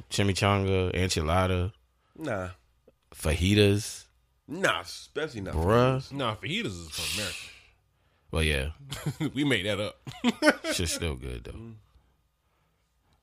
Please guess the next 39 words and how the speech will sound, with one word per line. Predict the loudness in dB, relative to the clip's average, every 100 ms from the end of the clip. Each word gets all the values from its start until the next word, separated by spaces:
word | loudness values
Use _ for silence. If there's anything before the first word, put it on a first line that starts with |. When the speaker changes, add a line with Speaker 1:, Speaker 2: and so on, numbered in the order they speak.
| -12
Speaker 3:
But, | -10
yeah. | -10 -14 -20 _ _ _
The | -18
majority, | -14 -10 -6 -4 -6 -8 -14 _
yeah. | -20 -20 -20 -20 _ _ _ _ _ _ _ _ _ _ _
Speaker 1:
Yeah. | -12 -10 -10 -14 -18 _ _ _ _
Speaker 3:
The | -14
Speaker 2:
Majority | -12 -10 -10 -8 -10
Speaker 3:
Mexicans, | -12
Speaker 2:
is | -16 _ -20
Speaker 3:
the | -14
Mexicans | -12 -12 -14 -14 -10
don't | -10 -10
miss. | -12
Speaker 2:
chimichangas? | -12 -14 -10
Speaker 1:
Can't | -6 -6
go | -4 -4
wrong | -2 -2 -2
with | -4
it, | -4
man. | -6
Speaker 3:
They | -8
don't | -8 -12
miss | -16 -18
too | -20 -20
much. | -20 _ -20 _ _ -16
Not | -10
Speaker 1:
Can't | -8
go | -6
Speaker 3:
really. | -6
Speaker 1:
wrong | -6 -4
Speaker 2:
Nah. |
Speaker 1:
with | -4 -6 -8
it. | -10 -8
Speaker 2:
I |
mean, | -4 -2
anytime | -2 -4 -4 -6
you |
get | -6 -8